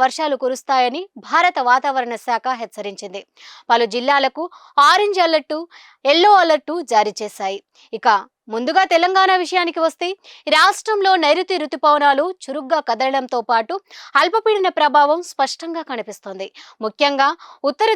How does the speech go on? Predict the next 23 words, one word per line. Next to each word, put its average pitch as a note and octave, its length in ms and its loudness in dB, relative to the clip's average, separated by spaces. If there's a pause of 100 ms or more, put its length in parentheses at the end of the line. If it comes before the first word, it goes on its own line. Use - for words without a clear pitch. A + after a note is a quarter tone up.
తెలంగాణ F4+ 380 2 (160)
జిల్లాలైన D4+ 480 2 (400)
కొమరం C#4 420 2
భీం, D4+ 160 -2 (320)
ఆసిఫాబాద్, D#4 640 2 (320)
మంచిర్యాల, F4 560 2 (420)
జయశంకర్ C#4 600 0
భూపాలపల్లి, B3+ 600 0 (340)
ములుగు G4+ 240 2 (100)
జిల్లాలో D#4+ 400 2 (380)
ఈ E4 120 2
రోజు F#4+ 220 2 (120)
భారీ E4+ 300 4
వర్షాలు D4+ 400 -2
కురిసే C#4 260 -2 (100)
అవకాశం D4 400 -2 (120)
ఉందని A#3+ 260 -6 (360)
హైదరాబాద్ G4 580 0
వాతావరణ E4 440 0 (120)
శాఖ B3+ 260 -2 (480)
తెలిపింది. G#3+ 440 -6 (500)
ఇక - 80 -2 (640)
రాజధాని F#4+ 460 2